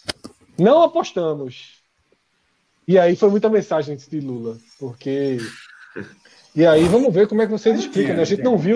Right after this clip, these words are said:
Speaker 1: viu, a gente não
Speaker 2: Eu,
Speaker 1: viu, obviamente.
Speaker 2: eu vi.
Speaker 1: Eu vi o primeiro tempo, eu vi
Speaker 2: Eu
Speaker 1: o primeiro
Speaker 2: vi o
Speaker 1: tempo.
Speaker 2: jogo.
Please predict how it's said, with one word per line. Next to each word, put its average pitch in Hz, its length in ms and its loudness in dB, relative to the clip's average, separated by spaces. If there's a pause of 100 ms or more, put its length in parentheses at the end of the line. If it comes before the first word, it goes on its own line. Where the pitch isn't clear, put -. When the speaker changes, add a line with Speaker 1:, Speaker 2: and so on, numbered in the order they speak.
Speaker 1:
viu, - 120 -14 (460)
a 147 80 -4
gente 180 200 0
não 190 160 2
Speaker 2:
Eu, 143 100 -2
Speaker 1:
viu, 226 180 2
obviamente. 160 400 0
Speaker 2:
eu - 80 4
vi. 208 100 -2
Speaker 1:
Eu 185 100 2
vi 185 80 2
o 240 80 2
primeiro 262 320 0
tempo, 208 500 -10
eu 196 80 -8
vi 190 80 -6
Speaker 2:
Eu 214 80 -4
Speaker 1:
o 185 40 -10
primeiro 254 160 -4
Speaker 2:
vi - 60 -10
o - 20 -10
Speaker 1:
tempo. 165 120 -4
Speaker 2:
jogo. - 0 -